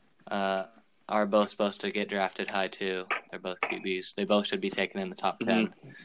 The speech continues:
Speaker 1: So that'll be fun to see. And interesting.
Speaker 2: Yeah.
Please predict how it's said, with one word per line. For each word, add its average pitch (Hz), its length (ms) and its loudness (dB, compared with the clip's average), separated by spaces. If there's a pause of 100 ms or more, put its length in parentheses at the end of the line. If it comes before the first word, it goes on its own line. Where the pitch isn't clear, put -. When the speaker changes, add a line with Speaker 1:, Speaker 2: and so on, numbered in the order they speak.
(160)
Speaker 1:
So - 200 -8
that'll 98 200 0
be 95 120 -4
fun 95 220 -8
to 92 60 -8
see. - 360 -8 (1400)
And - 140 -10
interesting. - 640 -8 (3500)
Speaker 2:
Yeah. 98 180 2